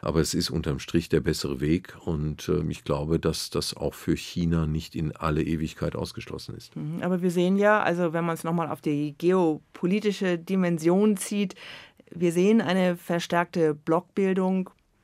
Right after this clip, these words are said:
Speaker 2: China an der Seite von Russland, darüber haben wir schon gesprochen, äh, Demokratien versus Autokratien. Also müssen sich dann auch Unternehmen und Wirtschaftsvertreter verstärkt auf diese Blockbildung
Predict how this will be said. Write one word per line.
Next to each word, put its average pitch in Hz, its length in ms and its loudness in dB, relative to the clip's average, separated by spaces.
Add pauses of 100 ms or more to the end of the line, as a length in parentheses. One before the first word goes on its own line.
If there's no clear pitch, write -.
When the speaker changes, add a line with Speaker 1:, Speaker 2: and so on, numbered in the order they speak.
(140)
Speaker 2:
China 170 500 -2
an 170 140 -4
der 160 100 -2
Seite 160 240 -2
von 160 160 -4
Russland, 175 420 -2
darüber 156 220 0
haben 160 120 0
wir 160 60 -4
schon 165 140 -2
gesprochen, 180 580 0 (420)
äh, - 140 -8
Demokratien 190 960 4
versus 156 680 2 (240)
Autokratien. 185 920 2 (320)
Also 185 220 0
müssen 233 280 4
sich 226 120 0
dann 202 180 0
auch 180 220 2
Unternehmen 185 720 6
und 156 220 -2
Wirtschaftsvertreter 165 1080 -2 (480)
verstärkt 196 460 2
auf 185 60 -4
diese 180 200 0
Blockbildung 165 540 0